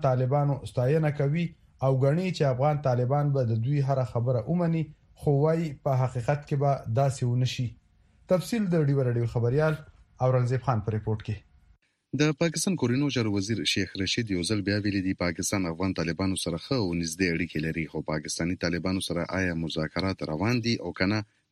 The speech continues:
Speaker 2: دې نه دوی خبر نه دي. یو خبري کانفرنس ته وینا په وخت کورونو چارو وزیر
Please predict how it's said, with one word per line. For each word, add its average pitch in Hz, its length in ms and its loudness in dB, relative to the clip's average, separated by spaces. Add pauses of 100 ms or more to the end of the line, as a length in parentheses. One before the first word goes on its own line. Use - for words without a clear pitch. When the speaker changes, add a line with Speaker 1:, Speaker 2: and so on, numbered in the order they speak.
(120)
Speaker 2:
دې 127 180 4
نه 80 140 -4
دوی 85 240 -2
خبر 80 320 -4 (160)
نه 76 100 -8
دي. 76 140 -2 (720)
یو 85 100 -2
خبري 87 300 -2
کانفرنس 92 440 -2
ته 92 140 0
وینا 95 320 0
په 90 140 -4
وخت 101 200 -4 (300)
کورونو 101 380 0
چارو 95 240 -2
وزیر 95 260 0